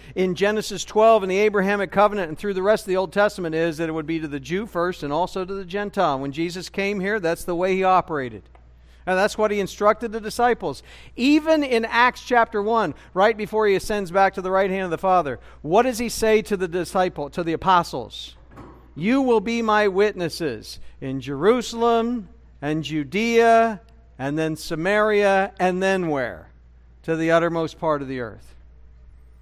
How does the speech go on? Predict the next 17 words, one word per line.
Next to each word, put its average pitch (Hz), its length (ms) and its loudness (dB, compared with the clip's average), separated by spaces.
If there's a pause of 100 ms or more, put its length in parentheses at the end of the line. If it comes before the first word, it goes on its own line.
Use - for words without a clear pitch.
(400)
That's 175 240 -4
s-, - 320 -10
always 240 600 2
to 190 120 -4
the 170 100 -6
Jew 202 240 -8
first 196 400 -4
and 180 140 -4
then 190 160 -2
to 190 80 -10
the 156 100 -8
Gentile. 147 640 -4 (1600)
But 180 240 4
for 180 240 6
all 202 320 6
of 143 120 0
us, - 440 -10